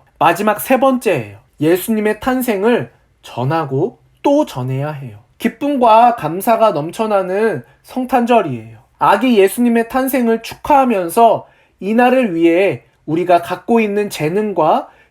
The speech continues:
드릴 수 있는 것들로 예배를 준비하고 목소리를 높여 찬양해야 돼요. 그런데 예수님께서 정말 기뻐하는 것은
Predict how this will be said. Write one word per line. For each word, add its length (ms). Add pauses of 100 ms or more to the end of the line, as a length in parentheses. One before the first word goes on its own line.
드릴 300
수 180
있는 320
것들로 720 (100)
예배를 500
준비하고 800 (260)
목소리를 680
높여 520
찬양해야 640
돼요. 280 (180)
그런데 720 (300)
예수님께서 880
정말 520
기뻐하는 720
것은 540